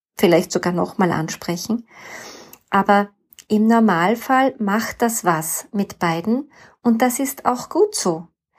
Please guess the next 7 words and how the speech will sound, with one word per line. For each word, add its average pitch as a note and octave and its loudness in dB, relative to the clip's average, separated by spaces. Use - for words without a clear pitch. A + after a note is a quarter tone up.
Warum? A3 2
Weil A3+ 2
es A#3+ -2
zu - -8
unserer A#3+ -2
Entwicklung A3 0
beiträgt. D#3+ -2